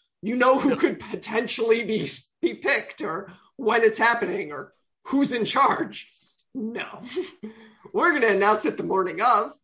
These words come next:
Speaker 1: We're not gonna tell you who's eligible, and you're gonna find out on the fly. So, uh, congratulations to Shea Patterson.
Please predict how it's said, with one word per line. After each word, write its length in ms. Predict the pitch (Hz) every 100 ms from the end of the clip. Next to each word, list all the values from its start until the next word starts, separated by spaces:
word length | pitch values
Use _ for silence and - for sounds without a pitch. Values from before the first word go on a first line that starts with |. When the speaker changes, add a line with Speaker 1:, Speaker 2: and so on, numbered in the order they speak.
| _ _ _ _ -
Speaker 1:
We're 120 | 185
not 240 | 196 262 -
gonna 200 | 226 -
tell 200 | 202 180
you 160 | 175
who's 220 | 175 175 156
eligible, 680 | 151 160 208 190 220 - _ _
and 340 | 208 214 214 214
you're 100 | 233
gonna 140 | 247
find 220 | 254 254
out 120 | 254
on 120 | 254 240
the 60 |
fly. 260 | - 240 -
So, 380 | - 220 220 208
uh, 140 | 208
congratulations 760 | 208 220 269 277 294 269 247
to 120 | - 220
Shea 240 | - 220
Patterson. 580 | - - 180 208 -